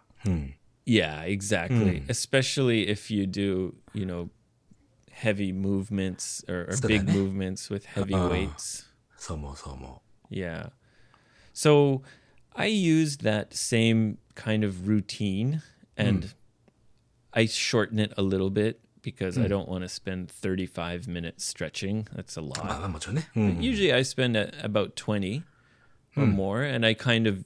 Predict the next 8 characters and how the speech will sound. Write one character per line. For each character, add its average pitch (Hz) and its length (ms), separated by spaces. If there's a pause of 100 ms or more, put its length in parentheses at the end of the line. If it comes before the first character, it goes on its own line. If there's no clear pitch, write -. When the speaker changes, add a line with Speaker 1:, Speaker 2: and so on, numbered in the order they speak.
(100)
Speaker 2:
still 120 520
use 104 540
those 92 400
yoga 104 420
skills - 960
that 85 160
I 82 80
learned 92 540